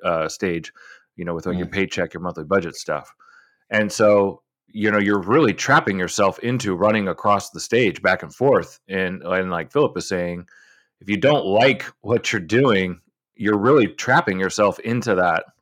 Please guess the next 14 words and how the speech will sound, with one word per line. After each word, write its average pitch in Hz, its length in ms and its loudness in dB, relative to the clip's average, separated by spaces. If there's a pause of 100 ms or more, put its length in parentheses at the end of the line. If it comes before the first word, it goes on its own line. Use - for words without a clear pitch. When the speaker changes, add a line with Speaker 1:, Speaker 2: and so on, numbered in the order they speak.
Speaker 1:
lifestyle. 80 680 -2
And 95 140 -10
so 95 340 2 (1300)
in 156 180 4
that, 104 200 4
we 120 100 4
wanna 117 220 4
kinda 107 220 2
show 107 300 4
what 113 300 4
else 123 220 4
could 104 200 0
you 98 100 0
do 92 520 2